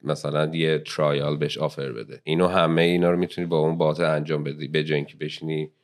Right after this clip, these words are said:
یه اینترفیس درست کنی برای همه این داستانا. با چهار تا کاندیشن گذاشتم، می‌تونی مثلاً بگی که «آقا، ام،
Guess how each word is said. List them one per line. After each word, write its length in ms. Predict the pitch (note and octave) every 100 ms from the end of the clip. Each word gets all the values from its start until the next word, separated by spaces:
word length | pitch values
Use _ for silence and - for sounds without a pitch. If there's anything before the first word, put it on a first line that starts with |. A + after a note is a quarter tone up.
| _ _ _ _ _ -
یه 200 | D#2+ D#2+
اینترفیس 840 | D#2 D#2+ F2 D2+ D2+ E2+ F2 - -
درست 360 | D#2+ D#2+ -
کنی 240 | - F2 E2+
برای 240 | D#2+ D#2+
همه 260 | F2 E2 E2+
این 160 | F2
داستانا. 760 | E2 D2+ - D2+ D2+ D#2 D2 - _ _ _ _
با 420 | D#2+ D#2+ D#2+ - -
چهار 220 | F#2 F#2
تا 100 | A2
کاندیشن 540 | - F2+ E2+ D#2+ D#2+
گذاشتم، 600 | E2 E2 E2 - F#2+ G2+ F#2+
می‌تونی 280 | F#2 G2
مثلاً 280 | F#2+ F2 F2+
بگی 260 | F#2 F#2 F#2
که 140 | F#2
«آقا، 300 | F2 E2+ D#2+ - _ _ -
ام، 360 | D#2 D2+ D2